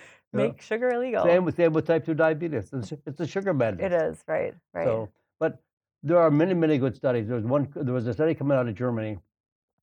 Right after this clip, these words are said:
Speaker 1: called Chemobrain, and one of my good friends
Speaker 2: Oh,
Speaker 1: worked,
Speaker 2: yeah.
Speaker 1: worked on that,
Speaker 2: Mm-hmm.
Speaker 1: um, study. And when they give, uh, patients chemo, it destroys liver cells and brain cells.
Speaker 2: Mm-hmm.
Speaker 1: Um,
Speaker 2: I have
Speaker 1: and,
Speaker 2: a, I
Speaker 1: and
Speaker 2: have a lot of patients who have chemo brain.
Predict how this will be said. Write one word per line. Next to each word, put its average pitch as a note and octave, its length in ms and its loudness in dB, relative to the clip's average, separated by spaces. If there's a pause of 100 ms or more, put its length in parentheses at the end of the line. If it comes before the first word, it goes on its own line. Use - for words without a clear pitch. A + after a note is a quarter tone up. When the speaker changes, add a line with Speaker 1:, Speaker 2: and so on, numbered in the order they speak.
(180)
Speaker 1:
called C3+ 320 6
Chemobrain, G#2+ 580 0 (600)
and A#2 140 -2
one C#3 120 2
of C3 40 2
my B2 100 2
good A#2 260 0
friends C3+ 260 2
Speaker 2:
Oh, B3+ 140 2
Speaker 1:
worked, C#3+ 200 0
Speaker 2:
yeah. F#3+ 300 -6
Speaker 1:
worked D3 260 0
on A2 200 0
that, G#2+ 260 -2
Speaker 2:
Mm-hmm. A#3+ 560 -8
Speaker 1:
um, G#2 380 -4 (320)
study. C3+ 360 0 (440)
And B2+ 200 2
when C3 140 2
they C#3 120 2
give, D3 340 0 (240)
uh, C3 220 -2
patients C#3+ 520 -2
chemo, A#2 320 0 (320)
it A#2+ 100 -10
destroys A#2+ 400 -2
liver B2+ 200 -2
cells A2 320 -2
and G#2 100 -4
brain G#2+ 240 -6
cells. F#3+ 200 -8
Speaker 2:
Mm-hmm. - 920 -12
Speaker 1:
Um, G#2 340 -6 (340)
Speaker 2:
I G3 60 0
have G3+ 100 2
Speaker 1:
and, G3 80 0
Speaker 2:
a, - 20 2
I F#3+ 40 0
Speaker 1:
and F#3+ 100 0
Speaker 2:
have G3 80 0
a F#3+ 40 -4
lot F#3 140 2
of F#3 80 -6
patients F#3 340 -10
who F3+ 60 -10
have E3+ 220 -6
chemo E3 220 -8
brain. D3+ 280 -6